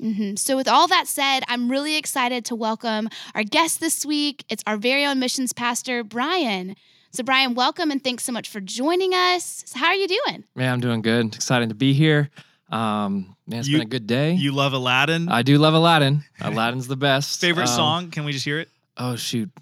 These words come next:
Speaker 2: I'm not good with songs. You put me on the spot.
Speaker 3: <laughs>
Speaker 2: But
Speaker 3: Oh, a whole
Speaker 2: I
Speaker 3: new
Speaker 2: know,
Speaker 3: world.
Speaker 2: uh, that's a good one. But I do know that I, uh, serenaded my wife during the whole movie, except for the new
Speaker 3: <laughs>
Speaker 2: songs, 'cause clearly you can't know the new songs.
Speaker 3: Can't know the new
Speaker 1: <laughs>
Speaker 3: songs.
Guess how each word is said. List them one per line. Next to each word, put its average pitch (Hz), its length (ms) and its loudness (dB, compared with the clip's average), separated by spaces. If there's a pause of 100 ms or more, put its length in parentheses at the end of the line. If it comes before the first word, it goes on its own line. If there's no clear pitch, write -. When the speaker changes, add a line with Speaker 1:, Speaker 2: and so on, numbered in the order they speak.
(120)
Speaker 2:
I'm 127 120 -2
not 131 180 -2
good 127 100 -4
with 113 100 -2
songs. 101 380 -4
You 113 80 -10
put 120 120 -2
me 117 120 -2
on 110 60 -2
the 107 60 -2
spot. 101 460 -2
Speaker 3:
<laughs> - 60 4
Speaker 2:
But - 120 2
Speaker 3:
Oh, 185 220 6
a - 20 6
whole 151 160 8
Speaker 2:
I 156 40 10
Speaker 3:
new 160 160 10
Speaker 2:
know, 190 100 12
Speaker 3:
world. 151 420 8
Speaker 2:
uh, 143 300 2
that's 143 240 0
a 160 60 2
good 147 160 2
one. 135 300 0
But 135 120 2
I 135 80 4
do 147 160 0
know 143 140 2
that 131 120 0
I, 120 200 2
uh, 104 340 0
serenaded 123 460 0
my 107 100 0
wife 107 320 0
during 104 180 -2
the 95 60 -2
whole 117 260 -2
movie, 98 480 -2
except - 280 -4
for - 40 -12
the 98 80 -2
new 104 200 -2
Speaker 3:
<laughs> - 100 -2
Speaker 2:
songs, 90 300 -4
'cause - 180 -16
clearly 196 300 -6
you - 60 -8
can't 180 200 -10
know 190 80 -6
the 170 100 -6
new 185 120 -6
songs. 170 280 -2
Speaker 3:
Can't 156 160 6
know 151 120 4
the 139 140 2
new 127 80 -2
Speaker 1:
<laughs> - 120 0
Speaker 3:
songs. 302 260 -6